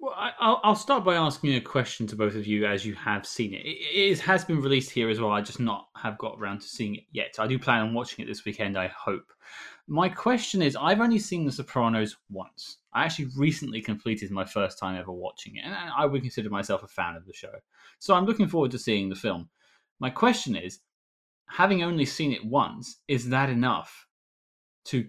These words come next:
get these punchlines? Because from what you've just told me, you do kind of need to know who these people are to get the film. Do I need to know exactly who these people are, having watched it four times, or is one watch mostly enough?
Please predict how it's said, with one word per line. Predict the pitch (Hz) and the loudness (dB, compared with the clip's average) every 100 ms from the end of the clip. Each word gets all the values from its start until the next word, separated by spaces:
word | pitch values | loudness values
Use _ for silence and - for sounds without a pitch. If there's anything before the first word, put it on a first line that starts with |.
| - | 4
get | 139 - - - | 6 4 -4 -8
these | 120 107 | -4 -4
punchlines? | - 139 135 - 95 90 | -2 -4 -4 -6 -6 -8
Because | - 135 113 - 147 | -2 0 0 -6 -12
from | - 139 | -4 0
what | 156 160 | 0 0
you've | 131 | -4
just | - 117 - | -4 -4 4
told | 135 135 | 6 6
me, | 92 87 - - - | 2 -4 -14 -20 -8
you | 117 | -8
do | 107 135 135 | -2 2 2
kind | 135 123 135 | 2 2 4
of | 120 | 4
need | 107 107 107 | 4 4 2
to | 101 | -2
know | 101 98 92 90 _ _ _ | 0 0 -2 -6 _ _ _
who | 123 110 | -2 0
these | 101 | -2
people | - 104 98 101 | -4 -6 -4 0
are | 98 90 | 0 0
to | - 110 - - | -4 -6 -6 -2
get | 120 104 - - - _ _ _ | 2 2 -2 -16 -20 _ _ _
the | - | -8
film. | 95 120 95 55 104 _ _ _ _ - | -4 -2 -4 -6 -14 _ _ _ _ 0
Do | 135 139 | 6 8
I | 143 | 8
need | 147 | 6
to | 139 | 4
know | 127 120 117 - | 6 4 4 -2
exactly | 113 110 110 139 - 131 113 | -4 -2 2 2 2 2 2
who | 107 | 2
these | 101 | 0
people | - 104 104 | -2 -4 0
are, | 98 95 | 2 2
having | 110 101 107 | 0 0 0
watched | 110 - | 0 -4
it | 85 | -10
four | - 101 | -4 -4
times, | 101 135 87 92 107 - _ _ - | 0 0 0 -2 -4 -6 _ _ -4
or | 110 110 | 0 2
is | 107 | 0
one | 113 123 139 131 117 | 0 6 6 6 4
watch | 113 110 - - | 2 0 -4 -6
mostly | 104 107 101 - 92 | 0 2 0 -4 -6
enough? | 90 92 - | -8 -16 -20